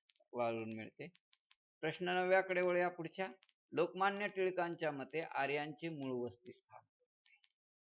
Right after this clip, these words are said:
लोकमान्य टिळकांच्या मते आर्यांचे मूळ वसतिस्थान कोणते?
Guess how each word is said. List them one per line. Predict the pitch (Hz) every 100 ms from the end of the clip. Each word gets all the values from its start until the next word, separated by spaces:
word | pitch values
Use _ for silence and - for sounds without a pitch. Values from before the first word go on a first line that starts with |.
| _ -
लोकमान्य | 131 139 165 170 175
टिळकांच्या | 185 170 165 156 156 143
मते | 131 123 147
आर्यांचे | - 127 131 131 127
मूळ | 127 127
वसतिस्थान | 123 120 - 123 - 117 113
कोणते? | - 117 113 147